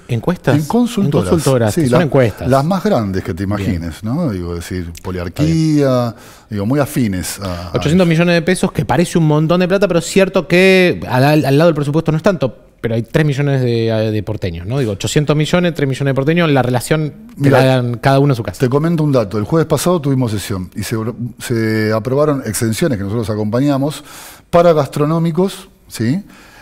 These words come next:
Speaker 2: Eh, y que el conjunto de las exenciones esas que iba a perder la ciudad, digamos que sería el aporte que haría de no cobrarles,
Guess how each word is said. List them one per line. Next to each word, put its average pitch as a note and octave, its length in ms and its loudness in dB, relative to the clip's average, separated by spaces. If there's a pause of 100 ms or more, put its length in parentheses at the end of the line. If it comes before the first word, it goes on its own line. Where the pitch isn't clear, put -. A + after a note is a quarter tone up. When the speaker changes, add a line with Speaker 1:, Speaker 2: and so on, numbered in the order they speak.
Speaker 2:
Eh, A2+ 460 0
y A#2 140 -2
que B2 100 -4
el B2+ 100 2
conjunto C3+ 800 0
de A2+ 140 2
las A2+ 180 0
exenciones A#2+ 580 -2
esas C#3 200 0
que A2+ 80 -4
iba A2+ 120 0
a G#2 120 -6
perder B2+ 480 2
la A2 160 -2
ciudad, C3 340 0
digamos A#2 280 0
que G2+ 60 -6
sería A#2+ 260 -2
el A#2 60 2
aporte G#2+ 540 -2 (260)
que - 120 -2
haría A#2+ 240 2
de A2 100 -2
no A#2+ 140 -2
cobrarles, C3 580 0